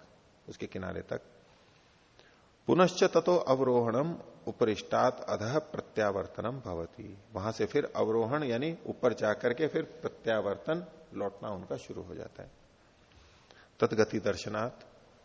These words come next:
कि तत्र संयमने गमनम तु समानम दर्शयति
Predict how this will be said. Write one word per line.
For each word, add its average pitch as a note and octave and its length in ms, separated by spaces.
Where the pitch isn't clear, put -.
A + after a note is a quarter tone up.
कि G#2+ 220
तत्र D3+ 400
संयमने B2 680
गमनम A2 380
तु B2+ 200
समानम G#2+ 680
दर्शयति G2 760